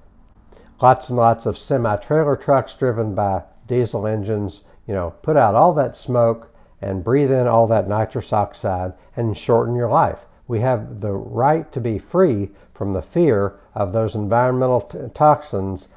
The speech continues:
but that's not the world we live in. It could be, but it's not.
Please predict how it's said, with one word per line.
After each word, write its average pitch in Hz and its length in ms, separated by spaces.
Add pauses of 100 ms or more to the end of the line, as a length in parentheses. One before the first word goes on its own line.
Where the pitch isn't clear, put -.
(160)
but 101 400 (140)
that's 92 260
not 98 220
the 120 60
world 107 300
we 123 140
live 147 240
in. - 240 (420)
It - 140
could 196 240
be, 98 320 (120)
but 92 120
it's 92 180
not. 107 400